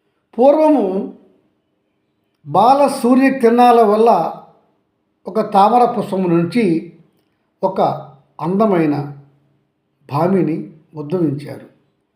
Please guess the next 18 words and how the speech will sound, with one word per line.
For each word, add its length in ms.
ఆ 160
భామిని 840
ఇంద్రుని 480
చూసి 540
నమస్కరించింది. 920
ఇంద్రుడు 380
అడిగాడు, 480
"నీవు 280
ఎవరు?" 600
అని 140
అడిగాడు. 400
"ఇంద్ర, 480
నా 200
పేరు 400
శ్రీ, 600
ఇంకా 520
శ్రీ 140
మహాలక్ష్మి, 840